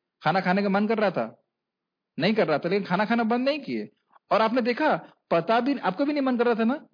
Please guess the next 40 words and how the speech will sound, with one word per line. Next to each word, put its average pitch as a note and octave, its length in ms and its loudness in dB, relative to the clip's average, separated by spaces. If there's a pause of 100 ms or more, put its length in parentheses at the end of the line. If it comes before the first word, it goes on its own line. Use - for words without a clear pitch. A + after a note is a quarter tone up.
(120)
बुखार F#3+ 280 0
में, A3 160 -2 (340)
लेकिन G#3+ 260 0
पता G3+ 340 2
भी C#4+ 120 0
नहीं D4+ 100 -4
चलता A#3+ 240 0
ना C4 100 0
कि A#3+ 80 -4
टेस्ट A#3+ 360 -4
कब A3+ 100 0
वापस A3 300 0
आ A3 60 0
गया। A#3 200 -4 (560)
आपने E3+ 160 2
notice G3 280 0
किया B3 120 2
ये B3 60 4
बात? C4 320 0 (320)
Please A3 180 2
ध्यानपूर्वक A3 420 0
सुनिए, G3+ 360 -2 (380)
बुखार D3+ 460 0
है, D#3 480 -2 (400)
आप F3+ 240 0
फिर G#3 140 2
भी G#3+ 140 0
कर्तव्य G3+ 440 -2
बुद्धि A3 260 0
से A#3 120 0
करते G#3+ 300 -2
जाइए, G#3 220 2
खाते F3+ 300 -2
जाइए, A3 220 2
और A#3 140 2
आपको B3 180 -2
मालूम G3+ 420 2
भी B3+ 120 4
नहीं B3 200 4
चलेगा G#3 720 2